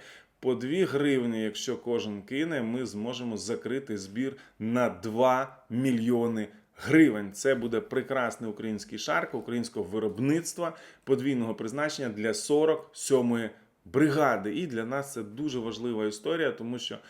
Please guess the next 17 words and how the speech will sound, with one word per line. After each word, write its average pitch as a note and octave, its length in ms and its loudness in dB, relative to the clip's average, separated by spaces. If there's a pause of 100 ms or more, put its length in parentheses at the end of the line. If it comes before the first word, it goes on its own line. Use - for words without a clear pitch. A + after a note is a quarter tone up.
(380)
те, D3 160 6
що C3+ 180 0
я B2 100 2
сказав, A2 460 -2
воювати A#2 600 -2
треба A#2 360 -2 (180)
технікою, A#2 720 -2
а A#2+ 120 -4
не G#2+ 140 -2
людськими G#2+ 500 -4
життями. G#2+ 680 -6
Ось A#2 160 -8
тоді A2+ 280 -6
ми A#2+ 140 -2
переможемо, G#2+ 600 -2
бо G#2 300 -4 (340)
росіян C3+ 720 0